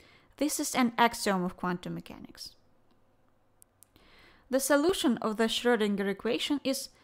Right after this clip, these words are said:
a description of what state a system will be in after a Hamiltonian has been applied to it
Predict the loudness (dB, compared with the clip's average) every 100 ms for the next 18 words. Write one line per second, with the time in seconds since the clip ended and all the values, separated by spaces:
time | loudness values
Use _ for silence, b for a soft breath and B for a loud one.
0 | b b _ -6 -6 -2 -2 0 0 0
1 | -2 -6 b b b b 4 6 6 -2
2 | -4 2 4 2 -4 -10 -8 -2 -2 -2
3 | -4 -2 -2 -2 -4 -4 0 0 0 -10
4 | _ b b b b b -2 0 -4 -4
5 | -2 -4 -2 2 4 4 2 0 -4 -2
6 | -2 -2 0 2 2 0 -2 0 -4